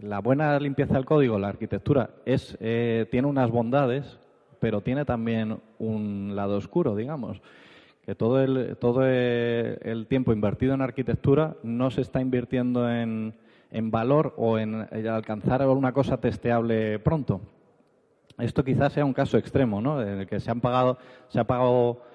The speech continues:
una factura técnica importante, pero la, el resultado al final es, es lo que cuenta. Evidentemente no es lo mismo el desarrollo de un videojuego que el desarrollo de una plataforma que vaya a ser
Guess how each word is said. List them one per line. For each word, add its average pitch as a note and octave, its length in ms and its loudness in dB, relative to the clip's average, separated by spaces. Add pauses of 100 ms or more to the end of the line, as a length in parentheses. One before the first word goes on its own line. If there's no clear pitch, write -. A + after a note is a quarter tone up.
(200)
una A#2+ 180 -2
factura A#2 360 2
técnica A#2+ 320 0
importante, C#3 680 0 (1300)
pero G#2+ 560 2
la, G#2+ 220 -2 (120)
el A2 140 -2
resultado A2 400 0
al C#3 120 2
final C#3+ 440 -2 (460)
es, B2 760 -2
es A#2 140 -4
lo B2 100 2
que G#2+ 100 0
cuenta. G#2 400 0 (1040)
Evidentemente C3 540 2
no B2+ 120 2
es B2 60 0
lo C3+ 100 2
mismo C#3 260 2
el C3 80 2
desarrollo B2+ 480 4
de C3+ 100 4
un C3 120 0
videojuego C3 480 4
que B2+ 80 -2
el A#2 40 -2
desarrollo A2+ 460 0
de B2 60 2
una A#2 160 -2
plataforma A2+ 880 -2
que A#2 80 -2
vaya A#2 240 2
a A2 60 -4
ser A2 680 -2